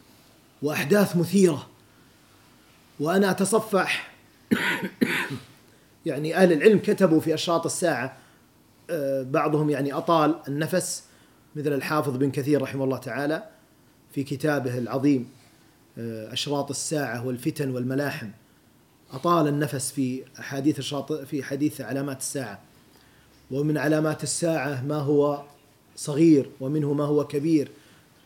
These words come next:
العلامات الصغرى، والله والأحبة جلست أعدد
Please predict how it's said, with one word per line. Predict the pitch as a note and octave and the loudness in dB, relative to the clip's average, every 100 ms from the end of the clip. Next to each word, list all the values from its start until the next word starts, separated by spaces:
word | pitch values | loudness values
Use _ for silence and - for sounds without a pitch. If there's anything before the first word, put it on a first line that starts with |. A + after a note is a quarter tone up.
| _ | _
العلامات | C3+ B2 D3+ D#3 D3+ D#3 | -10 -4 -2 0 -2 -4
الصغرى، | - F3+ D3 E3 F#3 G3 - - _ _ _ _ _ - - - - | -2 0 2 2 0 -4 -14 -20 _ _ _ _ _ -20 -20 -20 -6
والله | C3+ E3 E3 | 2 4 6
والأحبة | D#3 D3 D#3 D3+ C3+ C3 | 6 4 0 -2 0 0
جلست | C3 D3 D#3+ - - C#3 | 2 2 2 -4 -4 0
أعدد | D3+ B2 A#2 D3+ | 0 0 4 4